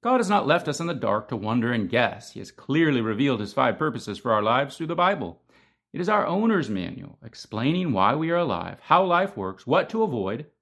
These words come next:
and what to expect in the future. It explains what no self-help or philosophy book could know. The Bible says, "God's wisdom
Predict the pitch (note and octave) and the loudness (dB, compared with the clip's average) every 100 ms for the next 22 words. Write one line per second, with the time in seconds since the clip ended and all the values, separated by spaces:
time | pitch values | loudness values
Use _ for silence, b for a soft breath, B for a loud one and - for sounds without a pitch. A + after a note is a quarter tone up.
0 | _ - F3+ A3 G#3+ - G#3+ G#3 G3 F#3+ | _ -8 -4 -4 -6 -6 -6 -2 -4 -2
1 | G3+ - E2 - _ _ _ _ _ - | -4 -4 -8 -10 _ _ _ _ _ -18
2 | - E3 F#3 - A2+ C3 C3 G#2+ G2+ C#3 | -2 0 0 -4 0 0 2 -2 0 0
3 | D#3 - C#3 C3 A#2+ C3 B2+ B2+ D3 E3 | 0 2 0 2 -2 -2 -2 2 4 2
4 | B2+ A#2 D3+ D#3+ E3+ E3 G#3+ F3+ - _ | -2 -4 -4 -6 -6 -2 0 -2 -4 _
5 | _ _ _ _ _ - G#2+ D3 B2+ B2 | _ _ _ _ _ -4 2 2 2 0
6 | A#2 G2+ - b b b b b b _ | -2 -2 -8 b b b b b b _
7 | - E3+ G3+ G3+ E3 C#3+ B2+ B2+ - - | -2 4 4 4 0 0 0 0 -8 -18